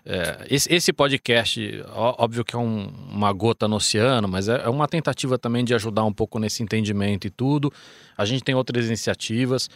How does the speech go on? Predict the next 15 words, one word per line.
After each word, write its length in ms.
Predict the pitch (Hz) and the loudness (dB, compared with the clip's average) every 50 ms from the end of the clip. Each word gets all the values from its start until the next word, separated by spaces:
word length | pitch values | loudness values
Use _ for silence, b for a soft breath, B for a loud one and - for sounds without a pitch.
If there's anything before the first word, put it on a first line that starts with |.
| B B B B B B B | B B B B B B B
É, 480 | - 107 104 101 98 92 95 98 101 101 - | -8 -4 -2 -2 0 -2 -4 -6 -10 -12 -12
vou 160 | 104 104 101 | -12 -10 -8
te 100 | - 113 | -2 0
dar 80 | 117 | 2
um 80 | 117 120 | 2 2
exemplo. 340 | 113 104 92 113 107 - 107 | 2 0 0 -2 -2 0 -2
Alguns 280 | 107 98 117 117 104 | -2 0 0 0 0
anos 200 | 117 117 117 101 | 2 2 2 2
atrás, 400 | 107 98 - - 117 117 120 117 | 0 0 0 0 2 2 2 2
eu, 240 | 110 120 120 104 104 | 2 -2 -4 -2 -2
eu 80 | 104 107 | -2 0
me 140 | 113 113 104 | 0 0 2
reuni 260 | 107 107 107 110 110 | 2 2 2 0 0
com, 600 | - - 113 107 104 101 98 101 98 98 - 98 - _ | -2 -2 -4 -2 -2 -4 -6 -8 -10 -12 -14 -16 -16 _
com 240 | - 107 98 92 | -6 -6 -6 -6